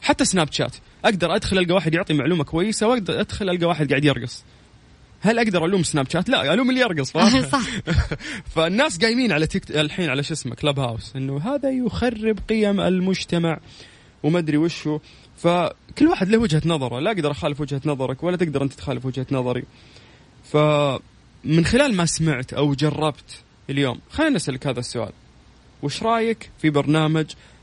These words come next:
Speaker 1: كلاب هاوس، وتحديدًا خلال الأوضاع الحالية؟ هل أنت مع أو ضد؟ لا تكون سمعت مقطع منتشر بس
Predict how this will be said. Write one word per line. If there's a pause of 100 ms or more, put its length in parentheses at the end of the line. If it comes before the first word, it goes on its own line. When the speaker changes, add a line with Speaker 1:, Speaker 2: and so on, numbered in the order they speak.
(160)
Speaker 1:
كلاب
هاوس، (180)
وتحديدًا
خلال
الأوضاع
الحالية؟ (460)
هل
أنت
مع
أو
ضد؟ (1120)
لا
تكون
سمعت
مقطع
منتشر
بس